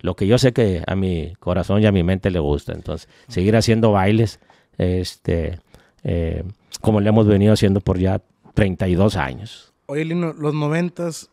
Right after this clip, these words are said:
Speaker 2: ¿sí te influenció la película Urban Cowboy de John Travolta? ¿O
Speaker 1: Mm.
Speaker 2: no, o no la llegaste a ver?
Speaker 1: Sí,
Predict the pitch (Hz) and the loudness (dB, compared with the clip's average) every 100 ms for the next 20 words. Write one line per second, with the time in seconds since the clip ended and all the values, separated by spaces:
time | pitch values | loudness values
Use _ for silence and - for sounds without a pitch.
0 | _ - 160 190 185 - 160 143 165 180 | _ -16 -6 -2 -2 -2 -2 0 -2 -2
1 | 160 165 - 180 170 151 - _ 147 160 | -2 -4 -2 -2 0 -2 -6 _ -4 -2
2 | 180 165 165 170 185 190 151 131 120 113 | -2 0 0 0 -2 -4 -4 -4 -6 -6
3 | 131 143 - 123 123 123 160 - 202 _ | -8 -10 -14 -12 -6 -4 -4 -6 -14 _
4 | _ _ _ _ _ _ 117 117 113 117 | _ _ _ _ _ _ 2 4 6 6
5 | 98 147 156 151 139 131 120 120 127 139 | 4 0 0 2 0 -2 -2 4 6 6
6 | 156 170 | 6 4